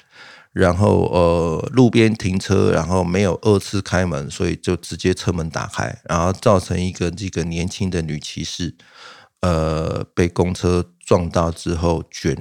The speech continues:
入，应该说先撞到她的门，宾士的门，然后被隔壁的公车卷入车底，然后就没了。然后法院开庭之后，这个，这个宾士的这个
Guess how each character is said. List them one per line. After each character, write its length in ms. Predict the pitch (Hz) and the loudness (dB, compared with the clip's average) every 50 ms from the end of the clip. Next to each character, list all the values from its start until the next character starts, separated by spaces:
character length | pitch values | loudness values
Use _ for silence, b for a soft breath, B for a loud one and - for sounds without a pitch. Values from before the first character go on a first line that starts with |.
| 80 78 | -4 -4
入， 240 | 90 92 - - _ _ _ _ _ _ _ | -4 -4 -4 -8 _ _ _ _ _ _ _
应 100 | 110 110 | 0 2
该 240 | 113 117 113 110 110 | 4 6 6 6 4
说 300 | 101 - 107 101 101 98 | 6 6 6 6 6 4
先 320 | - - - 104 101 98 | 2 2 2 2 2 2
撞 220 | - - 101 95 | 2 2 2 4
到 120 | 95 90 87 | 4 2 2
她 140 | 80 85 87 | 2 2 0
的 100 | 85 85 | 0 -2
门， 360 | 80 73 - - 85 - - B B B B B B B B B B B _ _ | -4 -4 -6 -8 -8 -12 -14 B B B B B B B B B B B _ _
宾 200 | _ 113 104 101 | _ 2 4 4
士 180 | 98 - - 107 | 2 2 -2 -2
的 140 | - - 82 | -2 -2 -4
门， 240 | 82 82 82 78 - | -4 -6 -6 -6 -4
然 100 | - 85 | -2 0
后 140 | 85 87 90 | 0 0 0
被 220 | - - 95 90 | 2 0 0 0
隔 280 | - - - - 90 87 | -2 -4 -4 -2 -2 -2
壁 160 | - - 104 | 0 -2 -2
的 140 | 90 - 90 | -2 -2 -6
公 240 | 92 - 90 87 92 | -4 -4 -4 -4 -2
车 180 | - - 92 | -4 -4 -4
卷 320 | 92 - - - 82 76 90 | -4 -6 -4 -4 -4 -2 0
入 160 | 92 95 90 82 | -2 -2 -2 -4
车 240 | - - - 90 | -4 -2 -2 -2
底， 260 | 85 - - 85 76 - | -2 -4 -8 -10 -8 -8
然 140 | - 76 73 | -8 -6 -4
后 100 | 76 78 | -6 -4
就 320 | - - 87 85 - - - _ _ _ _ _ _ _ _ _ _ _ _ _ _ _ _ _ _ _ _ _ _ _ | -4 -4 -6 -6 -6 -10 -16 _ _ _ _ _ _ _ _ _ _ _ _ _ _ _ _ _ _ _ _ _ _ _
没 240 | - 80 71 76 73 | -8 -6 -6 -4 -6
了。 160 | 76 80 - _ _ _ _ _ _ B B B B B B B B B B B B B B B B B B _ | -8 -10 -12 _ _ _ _ _ _ B B B B B B B B B B B B B B B B B B _
然 220 | _ - 104 95 98 | _ 2 4 6 6
后 120 | 110 110 | 6 6
法 360 | 98 - - - 101 90 92 | 4 2 2 4 4 6 8
院 200 | 104 120 120 110 | 8 8 6 6
开 300 | 107 - - 117 113 113 | 2 0 2 4 4 4
庭 220 | 107 - 95 92 90 | 4 2 -2 -2 -2
之 180 | - - 98 | -2 0 2
后， 100 | 101 98 | 2 2
这 160 | 95 - - 107 | 2 0 -4 -2
个， 240 | 90 98 90 87 | 0 0 0 0
这 220 | 82 - - - 104 | -2 -4 -4 -4 -2
个 160 | - 92 90 | 0 -2 -2
宾 320 | - - - 107 107 110 | -2 0 0 2 2 2
士 240 | 101 - - 113 101 | 0 0 0 0 0
的 160 | 90 - 87 | 0 0 -4
这 160 | 82 - - 98 | -4 -4 -6 -4
个 300 | - - 85 82 85 | -4 -2 -4 -4 -4